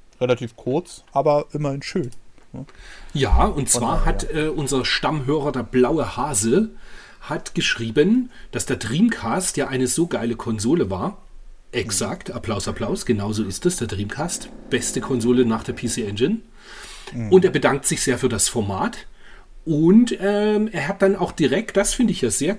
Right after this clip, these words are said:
Speaker 2: cool, äh, auf Pix and Love, auf dieser Website in Frankreich, wo ich erzählt habe, eben, dass es das Sturmwind für die Switch gibt, dann, äh, auch direkt
Speaker 1: Mhm.
Speaker 2: dort bestellt.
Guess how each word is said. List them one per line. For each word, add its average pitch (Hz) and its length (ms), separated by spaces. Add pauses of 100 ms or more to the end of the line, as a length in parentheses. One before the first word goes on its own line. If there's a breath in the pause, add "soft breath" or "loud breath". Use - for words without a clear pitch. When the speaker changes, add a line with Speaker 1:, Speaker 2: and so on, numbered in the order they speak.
(120)
Speaker 2:
cool, 170 280 (400 loud breath)
äh, 156 140
auf - 240
Pix - 240
and 156 120
Love, 127 360
auf - 100
dieser 127 240
Website 151 380
in 123 80
Frankreich, 180 600
wo 135 80
ich 123 120
erzählt 147 400
habe, 135 180
eben, 131 140
dass 120 120
es 110 120
das 123 160
Sturmwind 139 560
für 127 100
die 113 100
Switch - 340
gibt, - 280 (380 loud breath)
dann, 160 260
äh, 185 240
auch 170 180
direkt 120 260
Speaker 1:
Mhm. 123 40
Speaker 2:
dort 131 160
bestellt. - 460